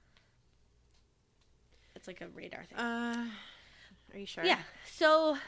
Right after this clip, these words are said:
Speaker 1: um, yeah, it's, uh, so these body farms are really rad, but those aren't, that's not the only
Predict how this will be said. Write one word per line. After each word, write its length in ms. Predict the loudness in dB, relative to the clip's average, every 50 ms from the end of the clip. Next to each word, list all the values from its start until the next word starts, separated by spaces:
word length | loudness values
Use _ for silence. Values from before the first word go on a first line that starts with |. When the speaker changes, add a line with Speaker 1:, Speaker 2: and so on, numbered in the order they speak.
| -14 -18 -14 -8 -4
Speaker 1:
um, 640 | -2 0 0 0 0 0 -2 -2 -4 -6 -12 -14 -18 _ _ _ _ _ _ _ _ _ _ _ _ -20 -20 _ _ _ _ _ _ _ _ 2
yeah, 360 | 6 6 6 6 6 2 -2
it's, 240 | -2 -4 -6 -10 -16 -16 _ _ -6
uh, 480 | -2 0 0 2 2 2 2 0 0 -4
so 180 | -6 -8 -8 -6
these 220 | -6 -8 -8 -4
body 240 | 0 0 0 0 0
farms 380 | -2 -4 -2 -2 -4 -4 -6
are 60 | -6 -4
really 260 | -4 -4 -4 -4 -2
rad, 340 | 0 0 2 2 0 0 -2 -4
but 320 | -2 0 0 -2 -4 -6 -6
those 220 | -6 -4 -2 -2
aren't, 200 | -2 -2 -2 -6 -10 _ -4 2
that's 240 | 2 2 4 4
not 280 | 2 2 2 2 0 -2
the 100 | -4 -4
only 760 | -2 -4 -4 -4 -6 -6 -6 -6 -6 -4 -4 -4 -6 -6 -10